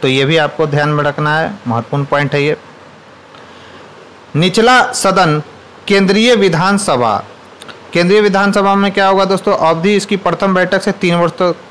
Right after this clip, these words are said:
होगा दोस्तों। तो केंद्रीय विधानसभा को क्या कहा,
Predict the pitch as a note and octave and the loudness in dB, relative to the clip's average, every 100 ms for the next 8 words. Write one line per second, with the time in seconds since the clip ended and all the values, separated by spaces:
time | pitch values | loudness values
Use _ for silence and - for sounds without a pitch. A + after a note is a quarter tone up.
0 | - E3 F3 F3+ E3 D#3+ G#3 G3+ D#3 E3+ | -4 0 2 0 -2 -2 -4 -2 -4 -2
1 | D#3+ F3 F#3 F3 F3 F#3 F#3 F3+ F3 E3+ | 0 2 2 0 0 0 0 0 -2 -2
2 | F3 E3+ F3 E3+ | -2 0 0 0